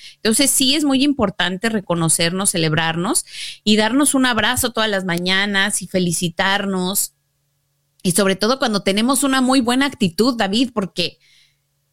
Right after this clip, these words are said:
es que no, no hay manera de que tú salgas adelante en tu día si no tienes una buena actitud. Y ojo, que tener una buena actitud no significa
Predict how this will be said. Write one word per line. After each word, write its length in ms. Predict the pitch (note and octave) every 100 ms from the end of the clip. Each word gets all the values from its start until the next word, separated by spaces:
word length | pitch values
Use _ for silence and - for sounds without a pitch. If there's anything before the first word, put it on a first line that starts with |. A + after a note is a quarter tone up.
| _ -
es 180 | G#3 -
que 140 | -
no, 340 | C#4 C#4 C4+ _
no 260 | A#3+ A#3+ C#4
hay 160 | D4+ D#4+
manera 520 | D4+ C#4 A#3 A#3 B3
de 140 | A#3
que 120 | -
tú 480 | F#3+ - G#3+ B3+ - _ _ - G3
salgas 460 | - A#3 C4 C#4
adelante 960 | A3+ G3 E3+ F#3 G3+ - G3 A#3 - G3
en 120 | F3+
tu 160 | F3 F3+
día 340 | F#3 F#3+ E3 -
si 160 | - G#3
no 180 | A3
tienes 380 | A3+ A#3 A#3 A#3
una 200 | A3+ G#3
buena 240 | F#3 F3+ E3+
actitud. 420 | E3 D3+ D3+ C3+ - - - -
Y 160 | G3+ A#3
ojo, 400 | A#3 G3 - - _ _ _
que 120 | G#3
tener 340 | G3+ G#3 A#3 F#4+
una 200 | G4+ E4+
buena 240 | B3+ B3+
actitud 580 | B3+ A3+ F#3 A3 G3+ E3+ -
no 160 | G3+ G#3+
significa 960 | C#4 A3+ F#3+ - A3+ - D3+ A3+ -